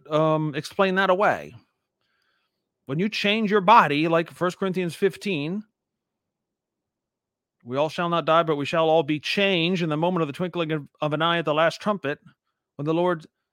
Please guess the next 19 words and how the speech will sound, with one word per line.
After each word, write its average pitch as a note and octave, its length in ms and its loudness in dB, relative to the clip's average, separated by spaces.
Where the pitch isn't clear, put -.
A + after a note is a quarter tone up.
sends F#3+ 240 2
from E3+ 120 -2
heaven G3 200 4
with E3+ 140 2
a D#3+ 40 0
shout, G3 420 6
the D3 60 -10
voice F3+ 220 -4
of F3 60 -8
the F#3 100 2
archangel," F#3 600 0
et D3 80 -12
cetera, F3 240 -2
et - 40 -16
cetera, E3 340 -2
right? F#3+ 280 2
That's G3 160 0
the F#3+ 100 -2
resurrection. F#3 680 0